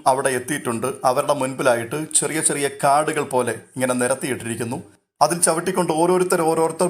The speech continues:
മുൻപോട്ട് നടക്കുന്നതായിട്ടാണ് കാണുവാൻ സാധിക്കുന്നത്. ഇടയ്ക്ക് ബിഗ് ബോസ് അനൗൺസ് ചെയ്യുന്നുണ്ട്, ഈ കാർഡുകളിൽ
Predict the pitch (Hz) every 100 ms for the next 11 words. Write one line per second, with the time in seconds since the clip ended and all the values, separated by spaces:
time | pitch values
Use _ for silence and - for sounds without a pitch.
0 | 160 147 156 170 151 143 - 165 151 151
1 | 135 131 127 131 131 - 113 113 120 120
2 | 160 147 147 156 147 131 123 156 160 135
3 | 139 151 143 127 117 107 131 139 131 135
4 | 131 139 156